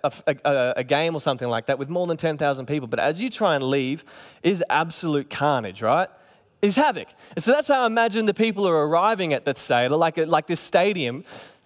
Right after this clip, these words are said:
But how are they gonna leave? Well, I like to imagine that they're gonna leave in probably groups of about fifty.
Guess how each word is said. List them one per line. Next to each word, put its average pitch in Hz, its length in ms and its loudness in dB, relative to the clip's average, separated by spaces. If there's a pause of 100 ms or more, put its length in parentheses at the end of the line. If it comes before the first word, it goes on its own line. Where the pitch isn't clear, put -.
(340)
But - 100 4
how 240 160 4
are 277 60 4
they 240 120 0
gonna 175 180 2
leave? 139 580 -2 (2250)
Well, 165 100 4
I 202 60 4
like 226 200 0
to 226 120 2
imagine 214 380 2
that 185 120 2
they're 190 120 0
gonna 196 180 2
leave 208 240 0
in 196 100 -2
probably 220 440 -2
groups 175 420 -4
of 220 80 -6
about 160 420 2
fifty. - 540 -6